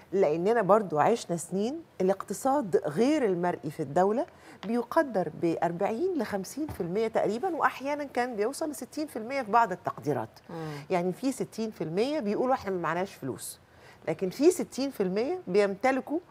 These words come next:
Speaker 1: هو جزء كبير قوي من اقتصاد البلد. صح ولا أنا
Speaker 2: مم.
Speaker 1: غلطانة؟
Speaker 2: صحيح.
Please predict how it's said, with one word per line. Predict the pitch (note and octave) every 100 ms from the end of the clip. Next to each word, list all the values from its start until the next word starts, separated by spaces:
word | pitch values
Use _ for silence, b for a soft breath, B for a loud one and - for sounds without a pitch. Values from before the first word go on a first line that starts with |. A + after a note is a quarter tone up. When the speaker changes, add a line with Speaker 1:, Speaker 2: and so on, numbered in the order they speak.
| - -
Speaker 1:
هو | G3+ F#3+
جزء | F3+ C4 - -
كبير | F3 E3+ A#3 G#3
قوي | - A#3+ D#4
من | D#4
اقتصاد | F#3+ - F#3+ F#3+ D#3+
البلد. | - A2 - - -
صح | - F#3+ -
ولا | E3+
أنا | F3
Speaker 2:
مم. | E3+
Speaker 1:
غلطانة؟ | E3 - F#3 F3+
Speaker 2:
صحيح. | D#4